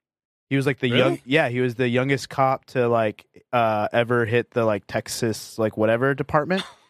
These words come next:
Speaker 1: He, he was, like, a cop at, like, se-, like, seventeen or eighteen or whatever.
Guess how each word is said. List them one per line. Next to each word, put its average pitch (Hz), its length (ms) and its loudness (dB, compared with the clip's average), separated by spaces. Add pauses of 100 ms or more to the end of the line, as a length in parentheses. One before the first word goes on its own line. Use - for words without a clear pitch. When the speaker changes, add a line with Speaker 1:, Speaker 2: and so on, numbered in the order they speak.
(220)
Speaker 1:
He, 127 60 -2 (200)
he 131 120 0
was, 139 80 0
like, 139 100 0
a 127 60 -2
cop 131 240 -2
at, 120 80 -2
like, 104 140 -4
se-, - 340 -2
like, 120 180 -2
seventeen 123 380 -4
or 120 60 -2
eighteen 117 320 -2
or 107 80 0
whatever. 101 340 -2